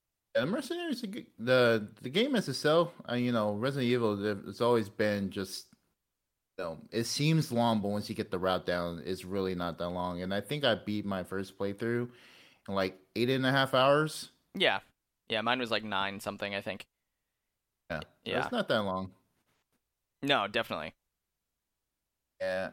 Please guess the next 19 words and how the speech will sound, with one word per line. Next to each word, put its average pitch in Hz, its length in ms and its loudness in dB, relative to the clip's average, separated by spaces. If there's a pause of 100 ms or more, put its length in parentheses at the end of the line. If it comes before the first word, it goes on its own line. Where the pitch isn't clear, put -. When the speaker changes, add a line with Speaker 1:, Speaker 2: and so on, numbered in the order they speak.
Speaker 1:
and 120 180 0
the 139 60 4
only 214 280 4
other 214 240 4
thing 180 220 2
that 151 140 4
I 120 120 8
noticed 127 640 4 (340)
is 104 160 -6
that 107 320 2 (580)
the, 131 260 2
the 113 340 0
elevators 175 560 4
in 127 160 4
this 131 140 0
game 127 460 0
take 113 180 -2
forever. 92 540 -2 (160)
Speaker 2:
Mm-hmm. 135 380 -4